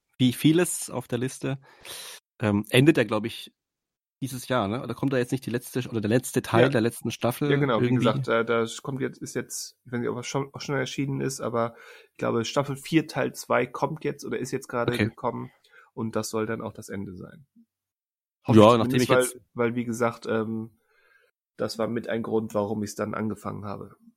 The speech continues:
Speaker 2: Die Aussicht auf ein greifbares und nahes Ende.
Speaker 1: Ja, das ist immer ganz gut. Ist ja bei mir immer noch das Problem mit, äh, Breaking Bad, was ich ja jetzt eigentlich hatte als jede Woche eine Folge, da bin ich im Sommer fertig.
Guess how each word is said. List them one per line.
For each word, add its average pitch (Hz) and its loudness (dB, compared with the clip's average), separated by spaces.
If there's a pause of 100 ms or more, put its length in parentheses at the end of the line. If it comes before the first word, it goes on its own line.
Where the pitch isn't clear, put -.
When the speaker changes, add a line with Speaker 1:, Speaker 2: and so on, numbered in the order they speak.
(720)
Speaker 2:
Die 104 -6
Aussicht 107 -4
auf 104 -10
ein 104 -6 (200)
greifbares 98 -6
und 104 -6
nahes 92 -4
Ende. 98 -10 (1500)
Speaker 1:
Ja, 107 4
das 113 -2
ist - -6
immer 120 0
ganz 110 -2
gut. - -12 (100)
Ist 120 0
ja 127 10
bei 117 6
mir 120 2
immer 120 0
noch 113 -4
das - -12
Problem 110 -2
mit, 107 -6
äh, 101 -4 (680)
Breaking 117 4
Bad, 113 2
was 110 0
ich 117 -4
ja 113 2
jetzt 107 -4
eigentlich 110 0
hatte 113 0
als 104 -4
jede 113 6
Woche 113 6
eine 110 2
Folge, 117 8
da 117 6
bin 107 2
ich - -2
im 110 2
Sommer 104 2
fertig. 127 -4